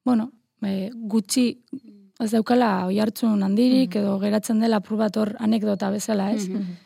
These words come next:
Speaker 1: Eta, bueno, alde horretatik, bai, nik bai pena apur batekin bizi dut, belaunaldi berriak ere ez ditudalako ikusten a-, askotan, eh,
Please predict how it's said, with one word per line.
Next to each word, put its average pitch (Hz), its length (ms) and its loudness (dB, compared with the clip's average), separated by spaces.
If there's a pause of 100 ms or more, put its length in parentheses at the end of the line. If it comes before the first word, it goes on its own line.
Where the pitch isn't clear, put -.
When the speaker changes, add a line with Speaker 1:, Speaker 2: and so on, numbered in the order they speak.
(380)
Speaker 1:
Eta, 196 180 2
bueno, 202 380 2
alde 220 220 4
horretatik, 233 600 2
bai, 214 340 0 (420)
nik 226 220 6
bai 240 180 6
pena 233 600 4
apur 233 200 2
batekin 233 420 4
bizi 220 280 2
dut, 240 260 4 (680)
belaunaldi 233 680 6
berriak 226 460 6
ere 233 160 6
ez 226 100 4
ditudalako 220 520 4
ikusten 214 560 2
a-, 208 140 0 (200)
askotan, 202 580 2
eh, 196 380 -2